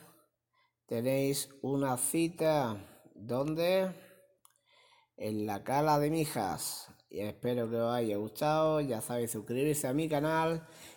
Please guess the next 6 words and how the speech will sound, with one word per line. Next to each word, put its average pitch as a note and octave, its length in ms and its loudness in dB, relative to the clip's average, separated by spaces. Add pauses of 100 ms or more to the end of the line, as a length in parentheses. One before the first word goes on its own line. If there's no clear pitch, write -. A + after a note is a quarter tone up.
Y A#2+ 120 0
hasta A2+ 340 2
el G#2 60 -2
próximo D#3 720 0
vídeo. G#2 720 -2
Aquí B2 1000 -2